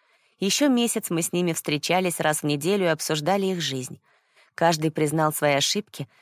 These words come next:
и смог сказать другому, как важен их союз. Николай, несмотря на то, что еще не полностью остыл к своей новой любви, сделал выбор. Он осознанно поставил точку в любовных отношениях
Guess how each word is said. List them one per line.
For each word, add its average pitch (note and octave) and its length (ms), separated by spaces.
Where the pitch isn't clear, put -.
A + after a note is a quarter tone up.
и D#3+ 80
смог F3 320
сказать D#3+ 480
другому, D#3 420
как D3+ 220
важен D#3 320
их D3+ 100
союз. C#3 500
Николай, G3+ 560
несмотря D#3+ 480
на D#3+ 140
то, F#3+ 240
что - 200
еще E3 380
не E3+ 140
полностью F3+ 560
остыл F#3 360
к - 60
своей D#3 260
новой E3 300
любви, D#3 420
сделал F3 420
выбор. D#3 420
Он E3+ 200
осознанно F3 600
поставил D#3 480
точку F3 420
в C#3 60
любовных D3+ 480
отношениях F3 760